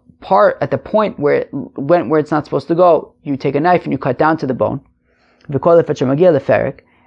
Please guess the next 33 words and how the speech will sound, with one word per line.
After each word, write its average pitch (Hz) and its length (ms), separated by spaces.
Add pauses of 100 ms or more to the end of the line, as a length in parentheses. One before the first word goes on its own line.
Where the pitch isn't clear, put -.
(100)
and 135 100
then 151 140
you 143 100
scrape 180 380
away 170 160
all 160 160
the 147 80
meat 165 260
until 160 340
you 151 400 (200)
get - 380
to 151 180
a - 100
point 165 400
where, 147 500 (380)
uh, 127 280
to 127 280
a 135 60
joint. 127 360 (760)
V'chotech, 226 640
and 170 160
then 180 120
you 170 100
cut - 380 (280)
the, 143 520
the, 131 540
the 117 440 (360)
limb 135 560
there 123 300
at 110 180
the 117 80
joint. 117 320 (540)
Now, 131 340